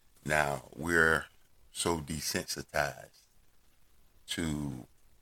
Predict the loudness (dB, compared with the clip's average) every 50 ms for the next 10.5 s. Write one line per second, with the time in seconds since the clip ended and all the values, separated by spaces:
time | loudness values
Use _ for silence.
0 | -20 _ _ _ -20 _ 0 4 4 4 4 2 -2 -8 -14 -16 _ _ _ -20
1 | -12 -10 -8 -8 -4 -4 -4 -4 -4 -4 -6 -8 -8 -8 -6 -6 -8 -8 -8 -10
2 | -16 -14 -6 -4 -2 -2 -2 -4 -8 -10 -16 _ _ -14 -10 -8 -8 -8 -8 -10
3 | -8 -4 -2 -2 -2 -2 -4 -8 -16 -20 -20 -20 -20 -20 _ -20 -20 -20 -20 _
4 | -20 -20 _ _ _ -20 -20 -20 -20 -20 _ -20 -20 -20 _ -20 _ _ -20 -20
5 | -20 -20 -10 -2 0 2 2 0 -2 -6 -4 -2 4 6 8 8 8 6 4 0
6 | -6 -8 -4 -2 0 0 2 0 -2 -4 -12 -20 _ -20 _ -20 _ -20 -20 -20
7 | -20 -20 -20 -20 -20 _ -20 -20 _ -20 -20 -20 -20 -20 _ _ _ -8 -4 -4
8 | -2 -2 -2 -4 -6 -6 -4 -2 -2 -2 -2 -2 -2 0 0 -2 -4 -6 -8 -8
9 | -6 -6 -6 -6 -6 -6 -6 -6 -6 -6 -6 -8 -8 -10 -14 -20 -12 -10 -8 -6
10 | -6 -4 -2 -2 0 0 -2 -2 -4 -8